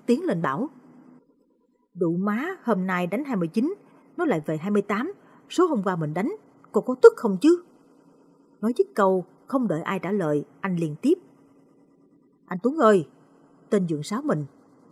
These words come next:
hay mình đi cầu cơ gỡ lại vốn đi ông, chứ hôm nay cả đám ai cũng thua hết, kiểu này không có tiền mà đóng tiền hụi nữa rồi." Dượng Sáu mình tuy là ghi lô đề, nhưng chỉ nhận ghi rồi giao cho người ta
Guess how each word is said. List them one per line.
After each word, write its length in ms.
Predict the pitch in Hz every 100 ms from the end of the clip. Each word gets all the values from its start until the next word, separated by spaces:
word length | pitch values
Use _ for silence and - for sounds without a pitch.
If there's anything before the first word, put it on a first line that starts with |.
| _ -
hay 140 | 233
mình 180 | 202 156
đi 100 | 196
cầu 180 | 202 151
cơ 360 | - 208 202 185
gỡ 160 | 165 233
lại 200 | 170 156
vốn 200 | 214 339
đi 100 | 294
ông, 200 | 208 214 - _ _ _
chứ 100 | 349
hôm 220 | 254 196
nay 140 | 196 180
cả 140 | 165
đám 300 | 180 214 359 -
ai 120 | 202
cũng 200 | - 214
thua 200 | 226 208
hết, 220 | 190 370 - - _ _
kiểu 160 | 175 220
này 220 | 247 151
không 200 | 147 233
có 100 | 349 -
tiền 200 | 175 156
mà 60 |
đóng 160 | 180 349
tiền 140 | 214 151
hụi 220 | 160 180
nữa 160 | 185 233
rồi." 180 | 160 160 - _ _ _ _ _ _ _ _ _ _ _ _
Dượng 200 | 175 175
Sáu 200 | 175 262
mình 280 | 302 170 151 -
tuy 120 | 226 208
là 180 | 170 139
ghi 100 | 185
lô 140 | 180
đề, 280 | 170 156 151 143 _ _ -
nhưng 200 | 220 226
chỉ 200 | 214 180
nhận 340 | 220 156 147 165
ghi 260 | 214 208 - -
rồi 160 | 185
giao 160 | 165 175
cho 120 | 180
người 140 | 165 143
ta 300 | 180 170